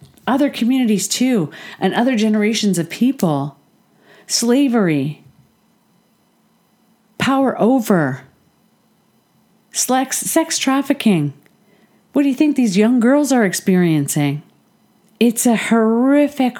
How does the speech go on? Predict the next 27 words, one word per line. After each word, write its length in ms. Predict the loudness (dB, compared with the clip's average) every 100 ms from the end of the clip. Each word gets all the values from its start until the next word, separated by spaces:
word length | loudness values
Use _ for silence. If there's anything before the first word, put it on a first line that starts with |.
| -14
horrible, 920 | -18 -14 -2 0 2 2 2 2 -2 -8 _ _ _ _ _ -2
energetic 680 | 2 2 2 2 2 0
condition 800 | 0 0 2 2 0 -2 -4 -6 -14 _ _ _ _ _ _ -20 -20 _ -8
that 140 | -4 -2
we 80 |
can 140 | 0 2
do 140 | 0
something 340 | 0 -2 0 0
about. 420 | 0 0 -2 _ -20 -20 -8
So 140 | -2
if 100 | 0
you're 260 | 2 0 2
getting 280 | 0 0 -2
triggered, 600 | -2 -2 0 0 -2 -4 -2
and 140 | 0
I'm 100 | 0
saying 420 | -2 -2 0 0
all 180 | 2 0
this 380 | 0 0 -2 -8 -12 -2
not 240 | 0 0
to 180 | -4 -8 -10 _ _ -12
offend 640 | -12 -8 -4 0 0 0 -4
anybody, 680 | -2 -2 -2 -4 -8 -14 _ _ _ _ _ _ _ _ -2
I'm 140 | 0 0
saying 460 | 0 -2 0 0
this 180 | -2 -2
because 640 | -6 -8 -6 -4 -4 -6